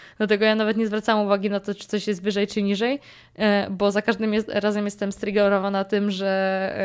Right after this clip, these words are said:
e, te notyfikacje są gdzieś tam schowane. Jakby no, come on.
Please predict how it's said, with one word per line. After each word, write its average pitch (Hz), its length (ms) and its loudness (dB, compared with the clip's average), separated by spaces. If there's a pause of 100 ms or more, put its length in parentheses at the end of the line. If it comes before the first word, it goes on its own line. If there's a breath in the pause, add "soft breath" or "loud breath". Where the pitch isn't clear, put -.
(120)
e, 196 40 -10
te 226 140 -2
notyfikacje 208 560 -2
są 214 200 -4
gdzieś 214 120 -2
tam 214 180 0
schowane. 180 520 -2
Jakby 185 260 -6
no, 202 180 -4 (160)
come 180 440 2
on. 190 120 0